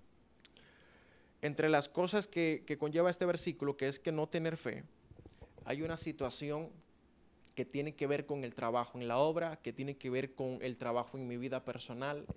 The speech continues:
el trabajo en el ministerio. Y es un tema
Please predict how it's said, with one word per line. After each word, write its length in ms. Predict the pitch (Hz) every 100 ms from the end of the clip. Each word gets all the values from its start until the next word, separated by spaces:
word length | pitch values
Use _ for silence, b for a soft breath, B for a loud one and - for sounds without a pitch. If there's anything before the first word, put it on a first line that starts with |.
| -
el 140 | 117
trabajo 400 | 127 120 127 131
en 100 | 123
el 80 | 113
ministerio. 720 | 120 123 113 - 143 151 147 - - - - - - - - - B B B B B B -
Y 160 | 143
es 160 | 151 -
un 120 | 175
tema 360 | - 160 131